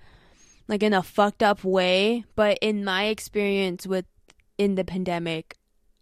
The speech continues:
I definitely grew as a person. It, honestly, it gave me time to,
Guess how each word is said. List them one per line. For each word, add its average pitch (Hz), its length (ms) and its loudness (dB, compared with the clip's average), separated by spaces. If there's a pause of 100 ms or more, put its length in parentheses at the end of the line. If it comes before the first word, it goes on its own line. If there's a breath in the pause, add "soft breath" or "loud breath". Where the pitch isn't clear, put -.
(440)
I 254 380 6
definitely 202 880 2
grew 180 400 -2
as 196 160 -2
a 214 40 0
person. 233 680 0
It, 214 200 2 (380)
honestly, 320 360 4
it 330 180 4
gave 247 260 4
me 269 160 -2
time 202 640 -4
to, 185 480 2